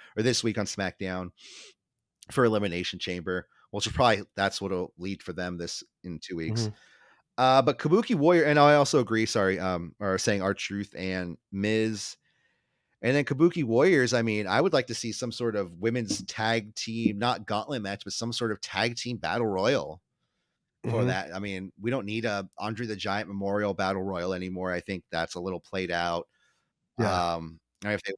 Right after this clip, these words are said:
Speaker 2: And do it day one, day two, yeah?
Speaker 1: Yeah, exactly.
Speaker 2: Mm-hmm.
Speaker 1: And they could have a battle royal both night. You, Andre the Giant one day for the men,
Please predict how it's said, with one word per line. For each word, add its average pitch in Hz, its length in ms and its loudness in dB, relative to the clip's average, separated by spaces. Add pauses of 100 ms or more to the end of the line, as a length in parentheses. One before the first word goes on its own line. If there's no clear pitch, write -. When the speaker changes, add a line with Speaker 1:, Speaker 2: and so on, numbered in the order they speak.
(100)
Speaker 2:
And 131 100 2
do 147 120 10
it 131 80 6
day 135 140 8
one, 131 220 6
day 127 140 0
two, 123 280 4
yeah? 123 240 2
Speaker 1:
Yeah, 175 200 6
exactly. 117 640 0 (800)
Speaker 2:
Mm-hmm. 127 220 0
Speaker 1:
And 165 100 4
they 180 60 6
could 180 80 6
have 180 100 6
a 143 40 -2
battle 156 260 8
royal 156 200 6
both 135 260 2
night. 151 260 2
You, 95 160 -8 (180)
Andre 107 260 0
the 120 100 0
Giant 101 300 0
one 87 200 -4
day 90 160 -2
for 113 120 -6
the 107 80 -2
men, 92 360 -4